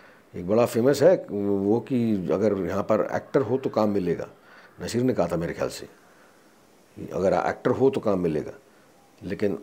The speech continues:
आगे मैंने जोड़ दिया था कि लेकिन जब तक, जब तक काम मिलेगा तब तक एक्टर बने रह सकोगे क्या? अगर पाँच साल बाद काम मिला तब तक आप फ्रेश बने रह सकोगे क्या? अरे एक्टर बने रह सकोगे क्या?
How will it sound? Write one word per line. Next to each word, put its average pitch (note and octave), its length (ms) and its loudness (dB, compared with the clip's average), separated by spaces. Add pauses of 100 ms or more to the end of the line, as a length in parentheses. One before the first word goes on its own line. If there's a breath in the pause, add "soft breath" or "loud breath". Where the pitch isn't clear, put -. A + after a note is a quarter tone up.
(120)
आगे A2+ 240 4
मैंने B2 180 6
जोड़ A2+ 200 4
दिया G2 140 4
था - 160 0 (120)
कि G#2 80 0 (480)
लेकिन A2 360 0
जब G#2+ 180 -6
तक, B2 80 -4
जब G2+ 240 -2
तक - 160 0
काम B2 140 4
मिलेगा A2 340 0
तब - 200 -6
तक - 120 -6
एक्टर G2 260 -6
बने F2+ 180 -2
रह E2+ 120 0
सकोगे D#2 280 -8
क्या? - 120 -16 (520 loud breath)
अगर E2+ 120 -6
पाँच G2 220 -2
साल A2 180 0
बाद A2 160 2
काम A2 160 0
मिला G#2+ 200 4 (580 soft breath)
तब G3 200 0
तक - 160 2
आप A3 160 4
फ्रेश - 340 -4
बने G2 140 -2
रह F2 100 0
सकोगे D2+ 320 -8
क्या? D2+ 140 -2
अरे - 160 -2
एक्टर - 220 -8
बने F3 120 -2
रह D#2+ 100 0
सकोगे - 320 -12
क्या? - 100 -16